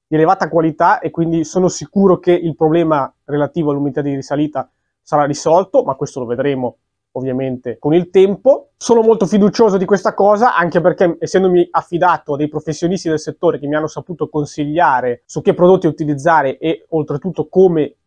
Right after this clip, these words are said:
utilizzarli nel modo corretto, il risultato è garantito. Quindi anche voi, se avete bisogno di, eh, risolvere un problema del genere, vi invito a contattare masterbrico punto com, eh, per il quale vi lascio il link in descrizione,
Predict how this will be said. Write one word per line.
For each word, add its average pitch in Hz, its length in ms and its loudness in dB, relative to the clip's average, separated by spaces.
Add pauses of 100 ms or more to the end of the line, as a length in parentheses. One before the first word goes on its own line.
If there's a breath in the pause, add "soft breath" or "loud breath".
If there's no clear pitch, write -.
(120)
utilizzarli 135 680 -2
nel 123 100 -8
modo 139 260 -4
corretto, 143 640 -4 (200)
il 156 120 -2
risultato 165 800 0 (120)
è 165 140 0
garantito. 147 640 -2
Quindi 175 500 -2 (160)
anche 202 320 0
voi, 190 280 4
se 185 160 -2
avete 170 260 0
bisogno 156 760 2
di, 196 120 -2
eh, 170 160 -2
risolvere 185 460 0
un 160 80 -4
problema 180 260 4
del 175 160 4
genere, 202 540 2
vi 160 80 -4
invito 160 400 0
a - 120 -10
contattare 170 500 0
masterbrico 160 680 0
punto 165 340 -2
com, 185 400 2
eh, 135 800 -2
per 123 100 -12
il 120 60 -18
quale 143 240 -2
vi 135 80 -6
lascio 143 340 -2
il 135 100 -4
link 160 200 -4
in 147 120 -2
descrizione, 202 800 -2